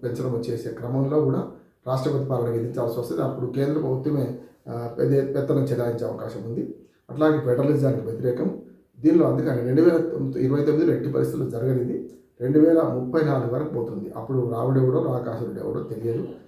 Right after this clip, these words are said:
ఈ పదేళ్ల కా-, దూర కాలానికి ఆలోచించి ఈ చేస్తున్న క్రమంలో ఇది తప్పు, ఇది కరెక్ట్ కాదు. ఎన్నిక, ఈ,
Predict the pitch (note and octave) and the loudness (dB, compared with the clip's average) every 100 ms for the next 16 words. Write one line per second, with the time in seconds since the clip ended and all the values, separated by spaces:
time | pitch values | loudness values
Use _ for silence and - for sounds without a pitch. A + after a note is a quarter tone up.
0 | _ - C3 B2+ B2 D#3+ E3 D#3+ - D3 | _ -8 -6 -2 6 6 8 4 2 -2
1 | C3+ C#3 D3 D3 C#3+ C#3 C3+ C3+ B2+ B2 | 0 0 0 0 0 2 0 0 0 0
2 | B2 A#2+ - - - A#2 B2+ - A2+ A2+ | -2 -6 -8 -4 -4 0 -2 -2 -6 -6
3 | B2 C3+ B2 A2+ - - - _ _ _ | -2 -2 0 -2 -4 -8 -18 _ _ _
4 | _ D3 D3+ B2+ B2+ C3 C3 D3+ D#3 - | _ 0 2 2 0 -2 0 0 -2 -4
5 | - - - B2+ B2+ A#2+ C3 C3 B2+ A#2+ | -12 -18 -10 -4 -2 0 0 -2 -2 -4
6 | A2 - - - _ _ B2 B2 D3+ D3+ | -4 -6 -8 -18 _ _ -6 2 4 4
7 | C#3 C3+ - A#2 | 2 0 -4 -6